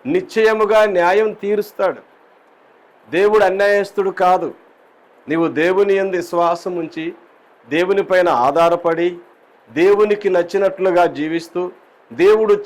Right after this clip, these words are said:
చేయమన్న దానిని నువ్వు చేస్తూ, ఈ లోకములో నువ్వు ముందు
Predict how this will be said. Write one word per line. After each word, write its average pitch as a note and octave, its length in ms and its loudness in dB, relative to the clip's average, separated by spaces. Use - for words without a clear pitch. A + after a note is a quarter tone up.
చేయమన్న G#3 420 2
దానిని G#3 480 4
నువ్వు F#3 180 -2
చేస్తూ, E3+ 420 -8
ఈ C3+ 60 -8
లోకములో D#3+ 680 -2
నువ్వు C#3+ 180 -4
ముందు C#3+ 340 -6